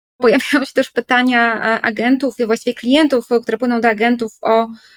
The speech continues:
szkody powstałe wskutek działań wojennych. Czy to nasze ubezpieczenie cywilne właśnie, w cudzysłowie, już nie mówię o odpowiedzialności cywilnej, tak, ale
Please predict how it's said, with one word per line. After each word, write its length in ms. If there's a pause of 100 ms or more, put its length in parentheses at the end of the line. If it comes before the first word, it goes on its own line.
szkody 340
powstałe 500
wskutek 720
działań 440
wojennych. 760 (420)
Czy 80
to 120
nasze 400
ubezpieczenie 800
cywilne 640
właśnie, 420
w 40
cudzysłowie, 600
już 120
nie 100
mówię 240
o 20
odpowiedzialności 680
cywilnej, 480
tak, 220
ale 240